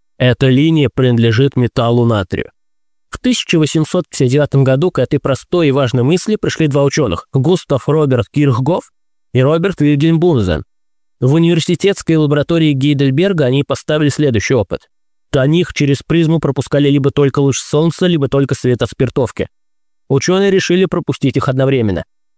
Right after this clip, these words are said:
В результате они обнаружили явление, о котором рассказывает подробно в своей книге Л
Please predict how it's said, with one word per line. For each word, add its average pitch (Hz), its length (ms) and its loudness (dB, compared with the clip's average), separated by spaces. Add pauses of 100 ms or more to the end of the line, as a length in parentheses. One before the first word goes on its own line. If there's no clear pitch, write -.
(140)
В 143 60 0
результате 185 500 -2
они 175 100 2
обнаружили 170 460 0
явление, 165 440 0
о - 40 -6
котором 156 320 -2
рассказывает 143 480 -2
подробно 135 340 0
в - 40 -6
своей 123 180 -2
книге 160 360 -2
Л 139 120 0